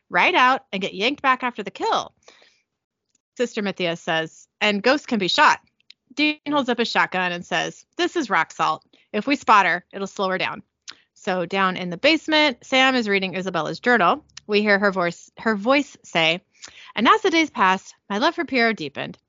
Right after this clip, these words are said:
as did his belief in my powers as his muse." Uh, we flash back. Um, uh, Isabella and Piero sit by the window at a table in his art studio. She says,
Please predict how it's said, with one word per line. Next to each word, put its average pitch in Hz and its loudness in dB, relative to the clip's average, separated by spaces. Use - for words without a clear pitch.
as 285 -4
did 277 -2
his 233 -2
belief 240 -2
in 180 -6
my 170 -2
powers 202 0
as - -10
his 170 -8
muse." - -6
Uh, 175 2
we 202 0
flash 311 2
back. 196 4
Um, 180 -8
uh, 180 -8
Isabella 233 4
and 185 0
Piero 220 2
sit - -6
by 190 0
the 175 -10
window 415 -2
at 180 0
a 202 -8
table 190 -4
in 214 -4
his 233 -2
art 180 -6
studio. 170 -6
She - -2
says, 208 2